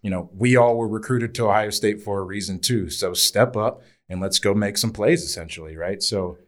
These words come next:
you know, that narrative carried from Coach Mick on into, like, private and personal texts and conversations with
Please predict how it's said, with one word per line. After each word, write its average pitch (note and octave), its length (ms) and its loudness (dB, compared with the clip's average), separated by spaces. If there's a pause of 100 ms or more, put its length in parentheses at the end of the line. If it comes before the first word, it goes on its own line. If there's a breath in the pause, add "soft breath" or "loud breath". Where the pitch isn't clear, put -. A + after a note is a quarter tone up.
(280)
you F2+ 80 -6
know, F2 140 -2
that A#2 220 6
narrative G#2+ 560 2
carried G#2+ 340 -4
from G2 160 -6
Coach F#2+ 260 -6
Mick A#2+ 400 0 (100)
on G#2 220 4
into, G2+ 280 -2
like, E2 220 -10
private A2 440 2
and F#2+ 120 -4
personal G#2+ 500 -6
texts - 400 0
and E2+ 140 -8
conversations G2+ 800 -6
with E2+ 200 -10